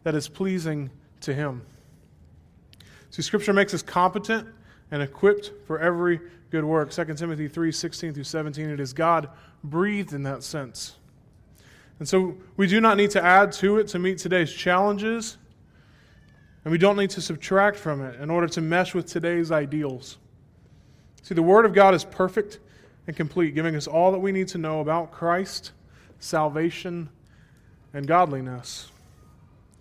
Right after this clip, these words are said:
As the church father Athanasius put it, "The sacred and divinely inspired scriptures are sufficient for the exposition of the truth."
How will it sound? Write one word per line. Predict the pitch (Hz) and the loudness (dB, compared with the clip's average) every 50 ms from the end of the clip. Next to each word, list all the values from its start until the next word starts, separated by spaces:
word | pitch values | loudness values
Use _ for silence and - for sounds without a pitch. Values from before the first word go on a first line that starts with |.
| _ _ - _ - - | _ _ -20 _ -12 -8
As | 147 135 | -8 -6
the | 143 | -6
church | 139 - 196 190 180 - - - - - - | -4 0 2 0 0 0 -6 -16 -18 -8 0
father | - 175 170 165 170 160 | 2 4 4 4 4 4
Athanasius | 160 165 160 165 160 160 170 170 165 - 147 - - | 4 2 0 -2 -2 0 -2 -2 -2 -4 -10 -10 -8
put | - 151 143 | -6 -6 -6
it, | 135 135 - - - - - _ _ _ _ _ _ _ _ - - _ _ _ _ | -6 -8 -12 -18 -20 -20 -20 _ _ _ _ _ _ _ _ -20 -20 _ _ _ _
"The | - - | -12 -8
sacred | - - - 202 208 202 208 220 208 | -4 2 4 4 4 4 2 0 0
and | 208 196 | 0 0
divinely | 180 160 156 160 175 185 185 185 180 | 0 0 2 2 2 2 2 0 -2
inspired | 165 156 - - 170 170 170 160 | -2 -4 -2 0 0 2 2 0
scriptures | - - - 156 - - 165 147 | -2 -4 -8 -8 -6 -6 -6 -4
are | 151 147 | -4 -6
sufficient | 139 - 147 135 - - 170 165 - 175 147 143 | -8 -8 -12 -12 -8 -10 -10 -8 -10 -14 -12 -10
for | 156 151 | -10 -8
the | 147 147 | -6 -6
exposition | 151 151 151 - - - 139 135 143 156 147 - - 165 151 143 135 - - _ _ - _ - _ - - | -6 -6 -8 -12 -12 -12 -10 -8 -8 -8 -8 -10 -12 -12 -10 -12 -12 -14 -18 _ _ -20 _ -20 _ -8 0
of | 151 151 151 151 143 135 131 - - - - _ _ _ _ _ _ - | 2 2 2 2 0 -4 -10 -18 -20 -20 -20 _ _ _ _ _ _ -14
the | 143 | -14
truth." | 135 - - - 196 165 135 123 - - - - | -14 -12 -8 -6 -4 -4 -4 -6 -10 -16 -20 -20